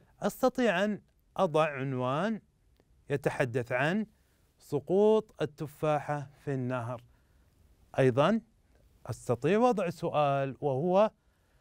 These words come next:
ماذا حدث للتفاحة أثناء الشجار؟ بهذه الطريقة أيها الأبطال تركت لكم، آه، مجال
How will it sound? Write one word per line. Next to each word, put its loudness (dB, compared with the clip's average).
ماذا 4
حدث -2
للتفاحة -6
أثناء -6
الشجار؟ -4
بهذه 8
الطريقة 6
أيها 4
الأبطال -2
تركت -2
لكم، -4
آه، -4
مجال -2